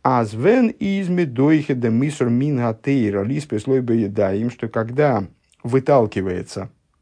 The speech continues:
ну, то есть некоторое, некоторый момент становится приоритетным перед. Когда выталкивается запрет из письменной Торы, на чем Алтер Ребе настаивает, кормить запретным, за-, кормить запрещенным данному человеку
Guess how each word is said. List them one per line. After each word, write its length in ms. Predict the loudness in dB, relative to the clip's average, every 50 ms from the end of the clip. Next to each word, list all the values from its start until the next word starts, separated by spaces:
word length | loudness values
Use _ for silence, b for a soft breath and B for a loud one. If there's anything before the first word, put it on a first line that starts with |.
| _ _ -6
ну, 120 | -6 -4
то 80 | -4 -6
есть 160 | -8 -8 -6
некоторое, 600 | -6 -4 -4 -6 -6 -8 -6 -4 -4 -4 -6 -6 -6
некоторый 380 | -4 -4 -6 -6 -6 -8 -6
момент 320 | -6 -4 -4 -4 -6 -6 -6
становится 400 | -6 -4 -2 -2 -2 -4 -4 -8
приоритетным 720 | -4 -2 0 0 0 -2 -2 -4 -4 -4 -2 -4 -4 -4
перед. 360 | -2 -2 -2 -2 -4 -8 -12 b b b b b b b b b b b b b _ -20 -18 0
Когда 340 | 2 2 4 4 4 4 4
выталкивается 1120 | 4 2 0 2 2 2 2 2 0 0 2 2 2 2 0 -2 -4 -4 -4 -4 -4 -6 -10 _ _ _ _ _ _ _ _ _ _ _ _ _ _ _ _ _ _ _ _ _ _ _ _ _ _ _ _
запрет 680 | -4 0 2 2 2 2 2 4 4 2 2 -2 -10 _ _ _ _ _
из 180 | -6 -6 -6 -8
письменной 760 | _ -6 -4 -4 -4 -4 -4 -2 -2 0 0 0 0 -2 -2
Торы, 520 | 0 0 2 2 2 2 0 -4 -8 -12 -20 _ _ _ _ _ _ _
на 280 | -16 -12 -8 -6 -6 -6
чем 260 | -4 -6 -6 -6 -4
Алтер 280 | -6 -6 -2 -2 0 0
Ребе 160 | 0 -2 -4
настаивает, 760 | -4 -4 -4 -4 -2 0 2 2 2 0 0 -2 -4 -4 -8 b b b b b b _
кормить 580 | 2 2 2 4 2 0 0 -2 -6 -14 -20 _ _ -16
запретным, 760 | -4 -2 -2 -2 0 -2 -2 -4 -4 -4 -6 -8 -8 -10
за-, 520 | -6 -4 -2 -2 -2 -2 -2 -4 -4 -6 -8 -8
кормить 440 | -6 -4 -4 -2 -2 -2 -2 -2
запрещенным 880 | -4 -6 -6 -4 -6 -6 -6 -2 0 2 2 2 0 -2 -2 -4 -4 -2
данному 420 | -2 -2 -2 -2 -4 -4 -4 -6
человеку 680 | -6 -6 -4 -2 0 0 0 0 -2 -4 -10 -14 -14